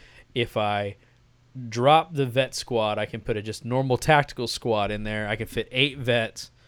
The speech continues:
in there, and I was like, "Man, I could just, like, fully max out, like, see, like, get a whole bunch of vets in there, or I could drop three vet." Like, I was trying to, like, fa-, like, focus in ways to get myself, uh,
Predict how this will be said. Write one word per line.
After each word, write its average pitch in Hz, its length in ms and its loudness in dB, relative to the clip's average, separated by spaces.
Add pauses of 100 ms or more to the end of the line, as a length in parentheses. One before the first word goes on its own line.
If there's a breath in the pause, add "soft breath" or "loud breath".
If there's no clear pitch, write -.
(880 soft breath)
in 135 240 0
there, 117 420 -2 (600 loud breath)
and 110 760 -4 (1200 soft breath)
I 113 40 -6
was 104 120 -4
like, 104 200 -8
"Man, 143 140 -8
I 135 80 -4
could 127 120 -6
just, 104 180 -8 (200)
like, - 240 -8
fully 123 440 -2
max 110 460 -4
out, 120 220 -4
like, 110 160 -6
see, 131 280 -4
like, - 200 -8
get 135 120 2
a 120 40 0
whole 156 200 4
bunch 131 260 -2
of 110 80 -6
vets 107 300 -4
in 101 120 -8
there, 104 340 -6 (300 soft breath)
or 120 120 4
I 120 40 2
could 113 160 -4
drop 139 280 2
three 135 220 -2
vet." 127 220 0
Like, 147 120 8
I 160 40 8
was 165 100 8
trying 180 140 10
to, - 20 6
like, 151 140 4
fa-, 156 260 4
like, 135 240 2
focus 143 440 2
in 127 140 -2
ways 120 340 2
to 117 120 -2
get 113 200 0
myself, 110 580 -2
uh, 101 340 0